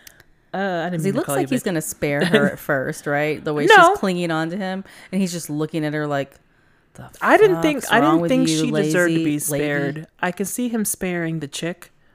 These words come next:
Speaker 2: Lucy,
Speaker 1: She was
Speaker 2: Sister
Speaker 1: just kind of a
Speaker 2: Lucy.
Speaker 1: bystander of this crazy
Speaker 2: Yeah,
Speaker 1: cult
Speaker 2: but this,
Speaker 1: stuff.
Speaker 2: this one, yeah, she's
Speaker 1: And
Speaker 2: more
Speaker 1: she was willing,
Speaker 2: interactive.
Speaker 1: and she was willing to kill herself. So maybe it just felt kinda sad for her.
Speaker 2: Yeah, he was like, "She's harmless. She doesn't know shit."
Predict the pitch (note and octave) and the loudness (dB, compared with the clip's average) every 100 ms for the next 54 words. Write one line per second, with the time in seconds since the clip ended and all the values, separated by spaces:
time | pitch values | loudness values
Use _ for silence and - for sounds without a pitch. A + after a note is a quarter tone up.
0 | - D3 D3+ D3 - D3 D#3 F#3 G3 G3 | -12 -6 -6 -6 -8 -12 -8 -6 -2 -2
1 | C#3+ G#3 F#3+ D#3+ D3+ D#3 D3+ D3+ - E3+ | 0 0 0 0 -2 0 -2 -2 -4 -4
2 | D#3+ D3+ C#3 C#3 - - D#3 C#3 C3+ E3 | -4 -4 -6 -8 -12 -6 -6 -6 -4 -2
3 | C#3 D#3 - E3+ F3 - G#3 - F3 E3+ | -2 -4 -2 0 0 -4 -6 -6 -6 -4
4 | D#3+ D#3 C3+ C3 C#3+ - F3 E3+ E3 - | -6 -8 -8 -8 -8 -12 -10 -8 -8 2
5 | G#3 A#3 - - D3+ F3 F#3+ F#3+ C3 B2+ | 2 4 2 4 6 4 2 2 -2 -4
6 | C3+ F#3 A#3 - G#3 E3 D#3 C#3 - - | -6 -4 -4 -4 -6 -6 -8 -8 -14 -12
7 | B2 D3 - C3 B2+ B2+ - _ _ _ | -10 -8 -10 -10 -10 -12 -18 _ _ _
8 | _ _ - E3 D#3+ D#3+ D#3 D3+ - D#3 | _ _ -10 -4 -2 -2 -4 -8 -8 -10
9 | C3+ - C3 - C3 C#3 C#3+ C#3 C#3 D3+ | -8 -6 -6 -8 -8 -4 -4 -6 -10 -12
10 | D3 D#3 D3 - G#3 - C#3+ B2+ C3+ C#3 | -12 -12 -12 -12 -12 -12 -10 -8 -6 -8
11 | C#3 - D#3+ D3 C3 B2+ A#2 - - - | -10 -10 -10 -10 -10 -12 -12 -14 -14 -12
12 | A#2 | -12